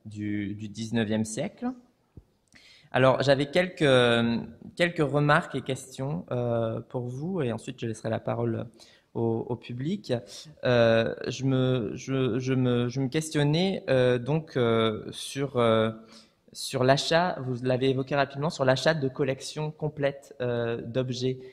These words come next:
Et c'est une question qui est aussi liée, euh, à, à la question des, des provenances. Alors on a vu que pour, euh, le vase des, des Niobides, euh, c'est, c'est un peu plus complexe cette question des provenances, mais,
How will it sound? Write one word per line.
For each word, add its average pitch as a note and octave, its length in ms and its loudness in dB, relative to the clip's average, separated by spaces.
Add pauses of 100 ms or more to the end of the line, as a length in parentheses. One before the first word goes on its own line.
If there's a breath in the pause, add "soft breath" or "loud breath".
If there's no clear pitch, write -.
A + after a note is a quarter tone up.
(160 loud breath)
Et A#2+ 360 0
c'est B2+ 280 -4
une B2 140 -2
question C3+ 320 -4
qui D3+ 200 -6
est B2 340 -2 (180)
aussi C#3+ 320 -4
liée, C#3+ 540 -2
euh, B2+ 340 0 (140)
à, B2 320 6 (180)
à B2+ 60 6
la B2 120 4
question D3 600 -4
des, A#2+ 360 0
des A#2+ 140 -4
provenances. B2 480 2
Alors G#2+ 160 -2
on A2 80 0
a A2 100 2
vu B2 180 -8
que G#2 440 -4 (160)
pour, A2+ 240 -2
euh, G2+ 180 2 (380 loud breath)
le A2+ 80 0
vase G#2+ 200 6
des, A2 120 2
des G#2+ 380 0
Niobides, A2+ 500 2
euh, G#2 480 4
c'est, A2 420 -2
c'est A2 140 -4
un A2+ 80 2
peu A2+ 100 -6
plus A#2 140 -8
complexe A#2+ 320 0
cette G#2+ 160 -6
question A2+ 240 -4
des A2+ 100 0
provenances, A2+ 500 -2
mais, A#2 220 0